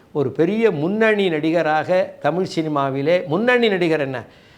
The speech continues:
முதல் நடிகராக அவர் உருவானார் ஐம்பதுகளிலே. இந்த காலகட்டத்துல ஒரு ஐம்பத்தி ஆறு, ஐம்பத்தி ஏழுன்னு வச்சுக்கோங்களேன்,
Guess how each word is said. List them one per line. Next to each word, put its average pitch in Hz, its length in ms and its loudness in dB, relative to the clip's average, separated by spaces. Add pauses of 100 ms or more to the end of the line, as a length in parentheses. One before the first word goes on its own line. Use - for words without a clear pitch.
(200)
முதல் 180 320 6
நடிகராக 185 680 4 (300)
அவர் 151 200 -2
உருவானார் 151 600 2 (300)
ஐம்பதுகளிலே. 135 680 2 (920)
இந்த 208 420 2
காலகட்டத்துல 196 720 4 (760)
ஒரு 175 140 4
ஐம்பத்தி 220 680 0 (640)
ஆறு, 175 360 2
ஐம்பத்தி 170 300 0 (120)
ஏழுன்னு 180 320 2
வச்சுக்கோங்களேன், 143 580 -4